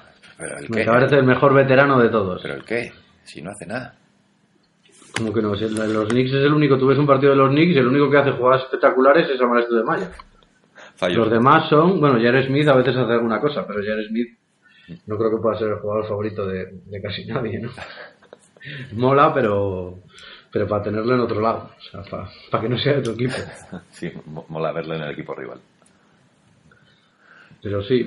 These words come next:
Speaker 2: esos son los pibos que me gustan, los burracos.
Speaker 1: Ya, ya.
Speaker 2: Nada de tiritos ni tonterías.
Speaker 1: Bueno,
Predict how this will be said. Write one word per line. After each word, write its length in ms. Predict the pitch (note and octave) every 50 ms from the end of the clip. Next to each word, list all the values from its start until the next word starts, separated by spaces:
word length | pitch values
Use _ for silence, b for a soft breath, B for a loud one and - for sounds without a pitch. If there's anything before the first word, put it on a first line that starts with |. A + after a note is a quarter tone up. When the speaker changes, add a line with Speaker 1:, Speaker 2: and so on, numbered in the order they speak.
| G#2+ G#2 G#2 G2+ -
Speaker 2:
esos 80 | - G#2 A#2 B2+
son 120 | B2+ C3 B2
los 120 | A2 G2+ -
pibos 220 | A2+ G#2+ G2+ F#2+
que 80 | - G2+
me 80 | F#2+
gustan, 320 | F#2 G#2+ G#2 - - E2 G2 F#2+ - _ _
los 200 | - G2+ G2 F#2+
burracos. 680 | F#2 G2 F#2+ G2 A#2 B2+ B2 - F#2 F#2 F2+ - - - _ _ _ _
Speaker 1:
Ya, 220 | - D2 D#2 D#2+
ya. 240 | D2+ D2 D2 D#2 D#2+ - _
Speaker 2:
Nada 300 | - A2+ A2 A2+ A2+ A2+
de 60 | A2 G#2+
tiritos 500 | - A2+ A2+ A#2+ A#2 A#2 - A2 G#2 G2+
ni 140 | G#2 G#2+ G2+
tonterías. 560 | - G2+ F#2+ F#2 G#2 F#2+ F#2+ F#2 F2+ F2+ - - _ _ _ -
Speaker 1:
Bueno, 260 | - F2+ D#2+ D2